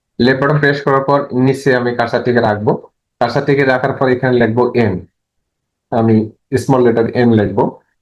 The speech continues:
তারপরে আমার দরকার হলো অ্যারো চিহ্ন। অ্যারো চিহ্ন নিতে গেলে আমার স্যাম্বলের সহযোগিতা নিতে হবে। এই যে স্যাম্বল গ্রুপ, তার পাশে more অপশন আছে, এখানে ক্লিক করব। এই স্যাম্বলের এখানে তীর চিহ্ন যেটি আছে এটিতে আমি ক্লিক করব। এরপর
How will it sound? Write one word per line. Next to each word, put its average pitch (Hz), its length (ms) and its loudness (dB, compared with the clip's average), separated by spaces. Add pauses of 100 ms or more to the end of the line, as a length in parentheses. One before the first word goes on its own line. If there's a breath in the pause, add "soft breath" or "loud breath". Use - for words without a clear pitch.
(220)
তারপরে 120 360 0
আমার 120 220 0
দরকার 110 320 0
হলো 110 340 -2 (460)
অ্যারো 127 280 2
চিহ্ন। 95 300 -4
অ্যারো 123 260 2
চিহ্ন 143 260 0
নিতে 131 240 0
গেলে 139 200 0
আমার 131 320 0
স্যাম্বলের 117 640 0 (280 soft breath)
সহযোগিতা 110 540 0
নিতে 98 220 -2
হবে। 101 280 0
এই 117 140 0
যে 113 80 0
স্যাম্বল 110 400 0
গ্রুপ, 110 320 -2 (320 soft breath)
তার 120 200 0
পাশে 127 220 -2
more 123 220 2
অপশন 120 280 -4
আছে, 110 200 -4
এখানে 117 220 -2
ক্লিক 107 220 0
করব। 120 380 -2 (300 soft breath)
এই 120 160 2
স্যাম্বলের 120 520 0
এখানে 110 280 2
তীর 117 300 0
চিহ্ন 107 260 2
যেটি 101 220 -2
আছে 98 260 0
এটিতে 92 280 -2
আমি 92 140 0
ক্লিক 98 260 -4
করব। 127 320 -2 (400 loud breath)
এরপর 127 480 2